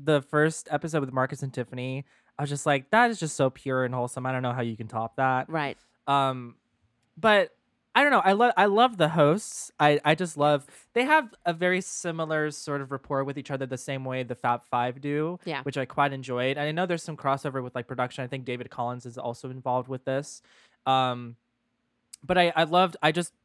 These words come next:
Speaker 1: loved the host. It just struck me in the very beginning 'cause it, they just kind of, like, threw them in there without, like, any sort of introduction. So just like, "Oh, are these the guys that are, oh, okay, got it, got it, got it, got it,
Speaker 2: Right.
Speaker 1: got it."
Speaker 2: You're just supposed to get
Speaker 1: Yeah.
Speaker 2: on board. Yeah.
Speaker 1: Yeah, get, get on board immediately.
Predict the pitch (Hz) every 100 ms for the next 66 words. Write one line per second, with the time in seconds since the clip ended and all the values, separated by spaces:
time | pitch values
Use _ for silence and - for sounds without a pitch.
0 | _ 143 143 139 135 139 143 - - -
1 | - 180 190 190 - - - - 180 180
2 | 175 160 143 147 147 139 147 147 135 147
3 | 143 131 _ 143 135 151 - - 156 143
4 | 135 127 - _ 135 139 147 139 135 135
5 | 147 156 160 131 127 127 123 - _ _
6 | _ _ _ _ - 139 127 139 135 143
7 | 131 135 135 120 123 - 165 180 214 -
8 | - 135 135 135 131 156 143 185 196 220
9 | 226 226 220 160 139 139 123 110 113 -
10 | 120 110 110 226 220 196 - - 202 247
11 | 262 285 - 190 202 214 202 208 180 170
12 | 196 269 _ - 151 - 196 147 113 -
13 | 143 - 165 160 139 151 143 131 123 120
14 | 117 117